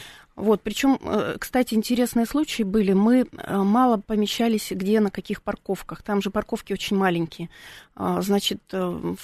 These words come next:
в отеле, в подземные паркинги еле,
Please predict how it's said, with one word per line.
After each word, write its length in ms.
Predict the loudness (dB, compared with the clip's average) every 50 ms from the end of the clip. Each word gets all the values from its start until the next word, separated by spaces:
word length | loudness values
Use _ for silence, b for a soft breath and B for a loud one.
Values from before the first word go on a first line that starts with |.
| -14 -14
в 180 | -10 -2 0 0
отеле, 440 | 0 0 0 0 2 2 2 0 0
в 240 | -2 -8 -16 -8 -4
подземные 460 | -4 -2 2 4 4 6 6 4 2
паркинги 760 | 2 2 0 0 0 -2 -2 -2 -2 0 0 -2 -2 -2 -4 -4 -6 -4 -2
еле, 540 | 0 2 2 2 2 2 2 0 0 -2